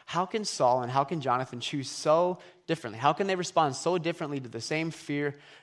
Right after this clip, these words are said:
in their life? How can Jonathan cling to trust? Three thoughts.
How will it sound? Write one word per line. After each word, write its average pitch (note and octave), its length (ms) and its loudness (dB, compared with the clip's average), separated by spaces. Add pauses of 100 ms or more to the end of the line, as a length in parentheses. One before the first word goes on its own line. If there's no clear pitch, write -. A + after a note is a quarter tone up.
in - 80 -6
their D3 100 -2
life? - 260 4
How F3 140 2
can G3 220 0
Jonathan F3 560 2
cling C#3+ 480 -4 (380)
to C#3+ 60 -8
trust? - 380 0 (320)
Three G3+ 160 -2
thoughts. - 460 -6